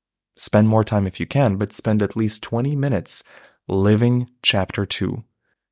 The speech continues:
feeling it, smelling it, seeing it,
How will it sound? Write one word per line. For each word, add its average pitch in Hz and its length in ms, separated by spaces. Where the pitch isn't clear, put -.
feeling 113 480
it, 117 300
smelling 110 640
it, 110 280
seeing 113 580
it, 107 300